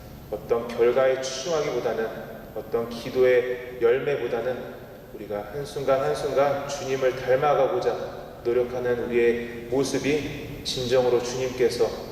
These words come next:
우리에게 바라시는 모습임을 기억하는 또 시간들 되셨으면 합니다.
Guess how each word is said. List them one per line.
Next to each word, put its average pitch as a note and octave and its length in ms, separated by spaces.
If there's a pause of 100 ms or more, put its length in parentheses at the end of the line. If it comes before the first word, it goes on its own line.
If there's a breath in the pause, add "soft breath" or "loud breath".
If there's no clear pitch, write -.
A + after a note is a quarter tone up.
(200)
우리에게 A2 500
바라시는 A#2+ 560
모습임을 A#2 840 (260)
기억하는 A#2+ 640
또 A2 100
시간들 C3+ 560
되셨으면 A2+ 540
합니다. A#2 300